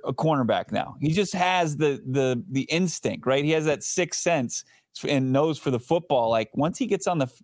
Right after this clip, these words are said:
playing field and, like, these A C L surgeries and rehabs are more and more routine, like, I think the Cardinals shouldn't worry too much about Garrett Williams.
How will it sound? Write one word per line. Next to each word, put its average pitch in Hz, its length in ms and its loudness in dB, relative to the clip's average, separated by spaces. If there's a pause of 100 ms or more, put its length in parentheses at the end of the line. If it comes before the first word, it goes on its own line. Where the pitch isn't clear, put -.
(120)
playing 160 300 0
field 185 400 0 (300)
and, 135 160 2
like, 127 260 0
these 143 180 0
A 160 140 2
C 165 240 0
L 151 100 2
surgeries 160 560 0
and 120 100 2
rehabs 143 440 2
are 131 60 0
more 127 280 2
and 143 80 0
more 131 180 2
routine, 135 640 -2 (380)
like, 147 100 2
I 165 60 4
think 214 180 -2
the 175 80 -2
Cardinals 165 380 0
shouldn't 160 320 0
worry 135 240 2
too 160 180 -2
much 127 240 0
about 113 260 0
Garrett 107 260 -2
Williams. - 360 -6